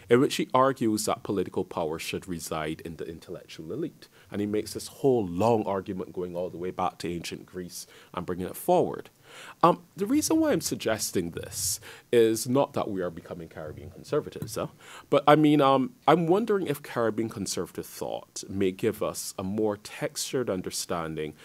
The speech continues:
of the longer history of Caribbean intellectual history, and particularly allow us to understand something about neglected periods like the late nineteenth century and the very early twentieth century,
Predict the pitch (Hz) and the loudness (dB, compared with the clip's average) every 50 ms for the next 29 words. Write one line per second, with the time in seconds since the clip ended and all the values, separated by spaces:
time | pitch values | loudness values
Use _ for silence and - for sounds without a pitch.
0 | - - - _ _ _ - 101 101 95 92 90 92 92 90 - - - - _ | -20 -20 -20 _ _ _ -2 0 0 2 2 0 0 -2 -4 -8 -20 -20 -20 _
1 | _ _ - - 101 98 95 92 92 87 82 - - - _ _ - - 101 98 | _ _ -10 -6 -4 -2 -2 -2 -2 -2 -2 -4 -6 -10 _ _ -10 -6 -4 -2
2 | 101 104 113 117 127 139 135 123 117 104 98 - - 101 - - - - - 92 | 2 2 4 4 4 4 2 0 -2 -4 -4 -4 -6 -6 -4 -4 -4 -6 -6 -6
3 | 85 80 78 71 - - 92 - - - 98 85 80 76 82 78 73 71 76 - | -6 -6 -6 -6 -6 -8 -10 -8 -6 -6 -4 -4 -4 -6 -8 -10 -10 -12 -14 -12
4 | - 95 139 160 - - - 73 76 92 85 - - - - - - - - - | -10 -8 -8 -8 -8 -10 -12 -10 -10 -10 -10 -12 -12 -12 -12 -10 -10 -12 -12 -14
5 | - - - - - - _ _ - 127 131 131 131 131 - - 160 156 - - | -20 -20 -20 -20 -20 -20 _ _ 0 2 2 2 0 0 -2 -2 -4 -2 -2 -2
6 | 196 190 - 175 170 170 165 156 - - 110 104 101 98 101 101 104 107 - - | -4 -4 -2 -2 -2 -2 -2 -2 -4 -2 -2 -2 0 0 0 0 -2 -4 -4 -6
7 | - - - - 95 98 90 90 - - - - - - 117 110 110 113 107 - | -8 -8 -6 -4 -4 -4 -6 -6 -6 -6 -6 -6 -6 -4 -4 -2 -2 -4 -6 -6
8 | - - 85 76 76 - - 85 82 82 - - 87 - 87 82 - 98 87 - | -4 -6 -6 -6 -8 -8 -8 -8 -6 -8 -10 -10 -10 -8 -8 -6 -6 -8 -10 -8
9 | - 95 87 - - - 110 - - - - 87 80 82 80 78 73 76 73 - | -6 -6 -6 -6 -8 -10 -10 -10 -8 -8 -6 -6 -6 -6 -6 -6 -6 -8 -8 -10
10 | - - - - - - - 92 98 113 143 143 - - - - 101 92 92 90 | -12 -14 -18 -20 -18 -12 -4 -2 0 2 2 0 -2 -4 -2 -2 0 2 2 0
11 | - - 95 87 82 80 - - 82 - - - - 82 78 78 - - 90 85 | 0 -2 -4 -6 -6 -6 -8 -10 -12 -10 -8 -8 -6 -6 -6 -8 -10 -8 -8 -8
12 | - - 101 120 143 120 92 - - 87 85 85 - - 82 78 78 80 - - | -6 -4 -4 -4 -4 -4 -6 -6 -6 -6 -6 -6 -6 -8 -8 -8 -8 -10 -10 -10
13 | - 78 73 - - - - - - 160 170 156 - - - - - - | -10 -10 -10 -10 -12 -10 -4 0 0 0 0 -2 -4 -6 -8 -8 -10 -10